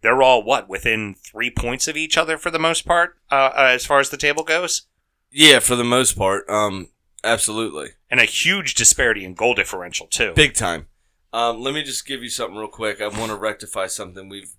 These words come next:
Speaker 2: we've been, uh, kind of a theme that we've been talking about,
Speaker 1: Mm-hmm.
Speaker 2: uh, recently. We give Manchester United a lot of shit on this show.
Speaker 1: Right.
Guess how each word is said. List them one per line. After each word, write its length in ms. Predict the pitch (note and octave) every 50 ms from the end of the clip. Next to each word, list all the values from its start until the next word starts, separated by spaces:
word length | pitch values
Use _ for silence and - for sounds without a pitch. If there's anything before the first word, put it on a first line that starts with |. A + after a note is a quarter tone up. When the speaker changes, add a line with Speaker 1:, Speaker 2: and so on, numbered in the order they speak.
| _
Speaker 2:
we've 320 | - G#2+ G2+ F#2+ F2+ - - _ _
been, 320 | - A2 G#2+ G#2 G2+ F#2+ F2+ _ _ _ -
uh, 120 | E2+ F#2+ - -
kind 220 | - - A#2 A2 G#2
of 80 | F2+
a 40 | F2
theme 440 | - - - A2+ G#2 G2+ G2 F#2 F2
that 120 | E2 D#2+
we've 160 | E2+ F#2+ F#2
been 140 | D#2+ F#2+ E2
talking 320 | - F2 E2+ F2 F2 F2 E2+
about, 300 | D#2 E2+ E2 D#2 - _ _ -
Speaker 1:
Mm-hmm. 480 | G#2+ G#2+ G#2 G2 F#2+ G2 G2+ - -
Speaker 2:
uh, 160 | F#2+ F#2 F2+ D#2 C2+
recently. 400 | G#2 G#2 F#2+ - - E2 F#2 G2+
We 160 | G#2 A#2 A2+
give 180 | - D#3 C#3+
Manchester 460 | A#2+ B2+ C3 A#2+ A2 - G#2 F#2 - A2
United 240 | G#2 G2 F#2 F2+
a 20 | F2+
lot 160 | F2+ F2 E2+
of 80 | E2 -
shit 320 | - - E2 C#2+ - _ _ _ _ _ _ _
on 80 | F#2 F2
this 140 | E2 E2 -
show. 340 | - - D2+ D2 C#2+ D2 - _ _ _
Speaker 1:
Right. 220 | - G#2 G2 F#2